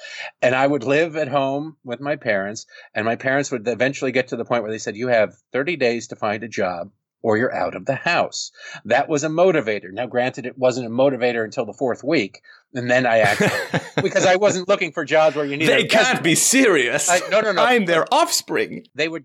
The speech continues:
Speaker 1: my dad would kick open my bedroom door with a squirt gun at eight o'clock in the morning and start spraying me with water to get me up to go look for a job. I would just go to a friend's house and fall asleep on their couch. And then the last, 'cause I was looking for jobs where you fill out an application, you didn't need a resume. So I,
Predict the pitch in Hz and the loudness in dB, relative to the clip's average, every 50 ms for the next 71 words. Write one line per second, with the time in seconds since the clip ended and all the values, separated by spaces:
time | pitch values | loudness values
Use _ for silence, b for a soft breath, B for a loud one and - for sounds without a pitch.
0 | 135 139 135 147 151 135 147 147 147 147 147 123 _ 156 147 147 - 151 147 143 | _ -8 -6 -6 -2 0 0 0 0 -2 -6 -16 _ -10 -10 -6 -4 -6 -6 -6
1 | - 143 147 147 147 139 139 139 135 139 143 139 131 131 131 131 131 123 123 120 | -10 -10 -6 -6 -4 -2 -2 -2 -2 -2 -6 -8 -4 -4 -2 -2 -2 -2 -4 -6
2 | 117 120 113 - - 180 175 165 - - 117 104 90 - - _ _ _ - 117 | -8 -8 -8 -6 -4 -4 -4 -4 -2 -2 0 0 0 -2 -8 _ _ _ -2 -2
3 | 110 110 117 117 127 147 139 - 131 127 127 - 151 131 127 135 147 151 143 110 | -2 0 0 -2 -2 -2 0 0 2 2 2 0 -4 -6 -2 2 2 2 2 2
4 | 101 101 95 - - 101 101 - - - - 120 120 127 131 127 123 123 135 131 | -2 -6 -6 -2 0 0 0 -2 -8 -2 0 0 2 2 0 -2 -2 -4 -4 -4
5 | 127 131 147 156 143 131 127 104 95 107 - 120 123 127 127 139 143 - - 107 | 0 4 4 6 6 4 2 0 -2 -6 -10 -10 -6 -2 0 0 0 0 -4 -8
6 | 113 113 113 120 117 - - 117 127 127 170 175 143 107 - B B B B B | -8 -6 -6 -8 -8 -6 -6 -6 -4 -2 0 0 0 0 -4 B B B B B
7 | 147 156 156 143 135 131 - - 110 117 120 113 104 - 139 131 131 123 - 120 | -2 -2 -2 -4 -8 -10 -8 -8 -6 -6 -6 -8 -8 -4 -4 -4 -4 -2 -4 -2
8 | 104 95 - 113 98 - 107 104 101 - - 117 104 - 101 95 92 85 - - | -2 -2 -4 -10 -10 -8 -8 -8 -8 -10 -12 -12 -8 -10 -10 -10 -10 -18 -10 -4
9 | - 156 143 113 107 - - - B B B B B B B - 135 139 147 143 | -2 0 0 0 -2 -4 -12 -20 B B B B B B B -2 0 0 2 2
10 | 139 139 131 135 127 127 135 - - 196 233 240 214 220 254 247 214 208 220 170 | 2 2 4 4 2 2 0 -2 -4 -2 -2 -2 0 -2 -2 -2 -2 -4 -4 0
11 | 196 202 202 196 175 175 147 139 - - 185 175 170 143 135 139 139 135 - 123 | 2 2 2 2 0 -2 -6 -6 -4 0 2 2 2 2 0 -2 -4 -4 -4 -8
12 | - - 170 175 175 - - 123 107 101 110 117 147 147 135 139 123 117 113 135 | -6 -2 -2 -2 -2 -4 -8 -16 -16 -16 -12 -12 -10 -10 -8 -10 -10 -8 -4 0
13 | 170 190 139 120 107 101 98 - 120 143 B B B B B B - - 202 202 | 0 0 -2 -4 -10 -10 -10 -12 -14 -20 B B B B B B -4 0 4 4
14 | 196 190 190 | 4 4 2